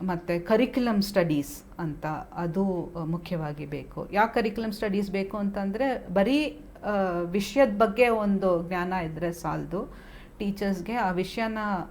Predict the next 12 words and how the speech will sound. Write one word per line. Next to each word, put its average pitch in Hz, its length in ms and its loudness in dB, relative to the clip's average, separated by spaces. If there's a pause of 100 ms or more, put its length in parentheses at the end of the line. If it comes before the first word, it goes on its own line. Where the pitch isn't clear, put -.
(120)
ಆ, 165 400 -4
ಹೇಗೆ, 247 540 8 (540)
ಆ, 196 140 0 (140)
ಆಯ್ಕೆ 240 340 8
ಮಾಡ್ತಾರೆ, 190 680 4 (540)
ಆ, 185 60 -2 (920)
ಯಾವ 208 340 6
ಕ-, 175 540 2
ಮ್, 156 460 -4 (600)
ಯಾರು 202 340 12
ಆಯ್ಕೆ 214 280 10
ಮಾಡ್ತಾರೆ, 160 600 0